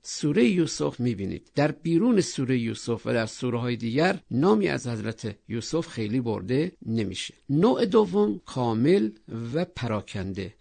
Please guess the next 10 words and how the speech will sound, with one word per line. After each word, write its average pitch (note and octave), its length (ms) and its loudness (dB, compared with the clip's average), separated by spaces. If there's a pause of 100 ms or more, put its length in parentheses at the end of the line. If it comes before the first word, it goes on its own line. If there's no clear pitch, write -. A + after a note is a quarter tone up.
(220)
در B2 180 2
یوسف A#2+ 500 -2
همه A#2 220 2
جمع B2 360 0
شده F#3 260 -2
یک F3 240 0
جا E3 80 -2
در C3+ 220 -2
یک C3+ 220 0
سوره، F#3+ 380 -4